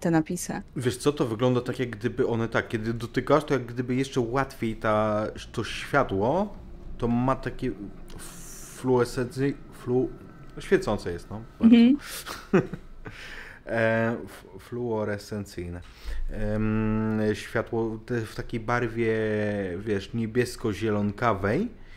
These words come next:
Speaker 2: i kiedy to dotykasz, to faktycznie coraz mocniej przebija się. Miejscami ta farba z wierzchu kruszy się
Speaker 1: Mhm.
Speaker 2: i osypuje. To wygląda tak, jak gdyby ktoś zainstalował tam ledy w głębi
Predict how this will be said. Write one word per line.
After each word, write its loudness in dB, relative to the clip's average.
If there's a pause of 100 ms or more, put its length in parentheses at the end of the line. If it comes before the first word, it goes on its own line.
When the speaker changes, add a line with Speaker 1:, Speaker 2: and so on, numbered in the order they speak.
(360)
Speaker 2:
i -4
kiedy -8
to -2
dotykasz, -2
to -4
faktycznie -4
coraz -6
mocniej -2 (560)
przebija 0
się. 2 (260)
Miejscami 4 (760)
ta 4
farba 2
z -2
wierzchu -2 (120)
kruszy -8
się -12 (600)
Speaker 1:
Mhm. 6 (100)
Speaker 2:
i -4
osypuje. -4 (720)
To 4
wygląda 4
tak, -4
jak -8
gdyby -4
ktoś -4
zainstalował -2
tam 2
ledy 2
w -4
głębi -2